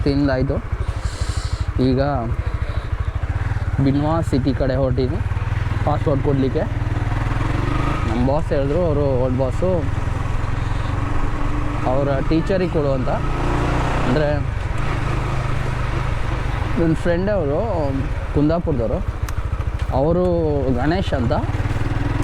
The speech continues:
ಇವ್ರ ಜೊತೆಗೆ ವರ್ಕ್ ಮಾಡತ್ತಾರೆ. ಓಲ್ಡ್ ಬಾಸ್ ಜೊತೆಗೆ ಅವರು ಓಲ್ಡ್ ಸೆಂಟ್ರ್, ಓಲ್ಡ್ ಬಾಸ್ ಅವ್ರ ಸೆಂಟ್ರಲ್ಲಿ ಅವರು ವರ್ಕ್ ಮಾಡ್ತಾರೆ.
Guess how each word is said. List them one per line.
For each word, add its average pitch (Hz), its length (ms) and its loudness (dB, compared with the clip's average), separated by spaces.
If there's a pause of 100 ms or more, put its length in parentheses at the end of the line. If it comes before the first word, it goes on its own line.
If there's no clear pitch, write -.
(640)
ಇವ್ರ 175 180 2
ಜೊತೆಗೆ 175 260 2
ವರ್ಕ್ 151 220 0
ಮಾಡತ್ತಾರೆ. 127 500 2 (560)
ಓಲ್ಡ್ 156 220 2
ಬಾಸ್ 160 240 0
ಜೊತೆಗೆ 156 300 2
ಅವರು 139 160 0 (200)
ಓಲ್ಡ್ 147 200 2
ಸೆಂಟ್ರ್, 143 260 2 (240)
ಓಲ್ಡ್ 156 200 2
ಬಾಸ್ 160 220 0 (640)
ಅವ್ರ 165 100 2 (100)
ಸೆಂಟ್ರಲ್ಲಿ 180 480 2 (300)
ಅವರು 156 220 2
ವರ್ಕ್ 160 240 2
ಮಾಡ್ತಾರೆ. 131 320 0